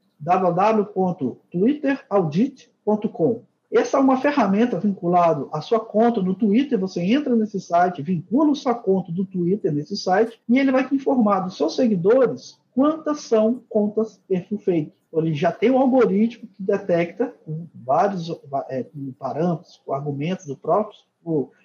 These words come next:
é, da própria I A desse site, que ele te fala, "Ah, dos seus mil contatos, trezentos são contas fakes." Então, ele te dá lá uma porcentagem, dá um numerário, então é bastante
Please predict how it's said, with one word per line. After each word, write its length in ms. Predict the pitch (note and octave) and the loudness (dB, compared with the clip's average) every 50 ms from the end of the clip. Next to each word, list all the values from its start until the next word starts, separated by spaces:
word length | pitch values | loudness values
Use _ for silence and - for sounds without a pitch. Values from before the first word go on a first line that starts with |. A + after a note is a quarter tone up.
| _ _ _ _ - | _ _ _ _ -2
é, 180 | C3 B2+ B2 | -2 -2 0
da 120 | B2+ C3 - | -2 -4 -2
própria 520 | - D#3+ F3 E3+ - F#3+ F#3 F3 F3 E3 | 0 -2 -2 0 -2 -2 0 2 2 2
I 160 | F3 F#3+ F3 | 2 2 2
A 280 | D3 D#3+ F#3+ A#3+ - - - | 2 2 0 0 -4 -8 -12
desse 240 | C#3 D3 - F#3 | -12 -12 -10 -12
site, 440 | - - F#3 G3+ A3 G#3 - - - _ _ _ _ _ _ _ | -12 -4 0 2 2 2 0 -4 -12 _ _ _ _ _ _ _
que 60 | - | -2
ele 80 | F#3+ F#3+ | -2 0
te 120 | - C4+ | -2 -4
fala, 400 | - - A3 F#3 D#3+ D#3 F#3+ F3 | -2 0 0 2 2 2 2 2
"Ah, 40 | - | 0
dos 200 | - C#3 C#3+ - | -2 -8 -6 -4
seus 280 | - F#3 D#3 D3+ - - | -2 -2 -2 -4 -6 -4
mil 420 | F3+ F#3 G#3 A#3 C4 D4+ D#4 - - _ _ _ _ _ | 0 2 2 4 2 2 -2 -6 -12 _ _ _ _ _
contatos, 840 | - C4+ C4+ C4+ - G3+ F#3+ G3 G#3+ G#3+ - C4+ B3+ - - - _ | 0 0 0 2 2 2 2 2 2 2 0 -4 -6 -6 -10 -8 _
trezentos 600 | - B3+ C4 A3+ E3 D3+ E3 F#3 G3 F#3+ - - | 0 2 2 2 2 0 -2 -4 -4 -6 -6 -4
são 180 | - A3+ A#3 | -2 -2 -2
contas 380 | A#3 - F#3+ F#3+ G#3+ A3 A3 - | -2 -2 -2 -2 -2 -2 -2 0
fakes." 540 | - F3+ D#3 D3+ - - _ _ - - _ _ _ | 0 0 0 -2 -4 -10 _ _ -20 -20 _ _ _
Então, 100 | D#3 D#3+ | -2 0
ele 100 | F#3 F3+ | 0 -2
te 160 | - - - | -4 -8 -2
dá 160 | - F3+ F3 | 0 2 2
lá 140 | E3 E3+ E3+ | 4 4 2
uma 100 | D#3 C#3 | 2 0
porcentagem, 680 | - D3+ D#3 - G#3+ F#3+ - E3 E3 F3+ F3+ - D#3+ D3 | 0 -2 -2 -2 -2 -2 0 2 2 2 2 0 -2 -2
dá 80 | D3+ | -2
um 80 | D3+ D3 | -2 -2
numerário, 600 | D#3+ F3+ F#3+ G#3+ G#3+ F3+ D#3 D#3+ E3+ F3 F#3 F#3+ - | -2 -2 0 0 2 2 2 2 2 2 0 -2 -4
então 160 | - F3+ F3+ | -6 -4 -2
é 20 | |
bastante 640 | F3 E3+ D#3+ - - G3 G3+ A3 A3 - A#3+ A#3 - | -2 -2 -2 -2 -2 -2 0 0 0 0 -2 -4 -4